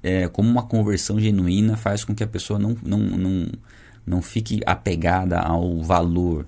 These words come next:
né? Que ela realmente descarte aquilo que ela entende que desagrada a Deus. Ela não fique flertando, não fique negociando com Deus questões como essa, né? Dessa maneira, a palavra do Senhor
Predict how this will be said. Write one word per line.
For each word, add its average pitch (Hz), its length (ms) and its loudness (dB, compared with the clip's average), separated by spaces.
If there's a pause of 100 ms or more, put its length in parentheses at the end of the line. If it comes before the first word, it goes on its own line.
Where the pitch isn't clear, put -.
(140)
né? 82 280 -4
Que 80 100 -6
ela 82 140 -4
realmente 92 480 -4
descarte 92 600 -4
aquilo 95 240 -4
que - 80 -6
ela 92 80 -2
entende 87 360 -2
que - 60 -14
desagrada 95 440 2
a 117 40 0
Deus. 92 260 -2
Ela 85 80 0
não 82 80 -2
fique 113 240 -2
flertando, 104 560 0
não 85 80 0
fique 104 240 -6
negociando 98 800 0 (320)
com 87 240 -2
Deus 85 340 0 (320)
questões - 520 -2
como 92 260 0
essa, 80 260 -2
né? 82 160 -2 (1800)
Dessa 107 260 4
maneira, 110 300 6
a 113 40 -8
palavra 101 380 2
do 98 80 -2
Senhor 98 480 0